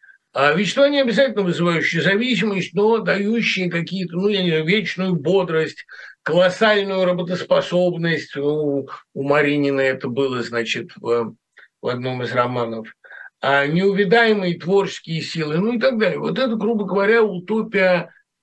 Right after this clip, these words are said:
а, такого химического общества. Общество, которое с помощью веществ сумеет бесконечно расширять свои рабочие, креативные,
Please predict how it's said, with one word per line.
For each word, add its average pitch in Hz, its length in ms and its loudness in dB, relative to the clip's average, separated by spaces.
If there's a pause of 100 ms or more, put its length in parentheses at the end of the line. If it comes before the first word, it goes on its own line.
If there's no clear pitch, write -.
(300)
а, 160 300 2
такого 185 360 2
химического 196 800 0
общества. - 720 -6
Общество, 180 420 -2
которое 175 560 0
с - 140 -4
помощью 170 580 0
веществ 233 640 -2 (440)
сумеет 202 500 0
бесконечно 190 840 0
расширять 180 640 2
свои 160 300 2
рабочие, 165 600 -2
креативные, 170 880 0